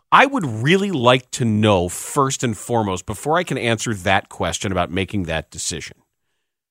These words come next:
I wanna know the real story, why. Why he hasn't been on more short lists.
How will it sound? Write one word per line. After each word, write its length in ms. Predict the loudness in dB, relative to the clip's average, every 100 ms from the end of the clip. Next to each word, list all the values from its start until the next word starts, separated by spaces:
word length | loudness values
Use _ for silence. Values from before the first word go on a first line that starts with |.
| _ _ _ 0
I 80 | 2
wanna 320 | 4 4 4
know 200 | 4 2
the 100 | 0
real 320 | -2 -2 0
story, 480 | 0 0 2 2 0
why. 800 | -2 -8 -2 2 2 0 -8 -18 _ _ _ _ _ _ _ _
Why 400 | -2 4 6 4
he 220 | 0 -2
hasn't 460 | 0 0 0 -4 -2
been 120 | 0
on 120 | 0
more 160 | -2 -4
short 320 | -6 -10 -10
lists. 440 | -16 -16 -14 -16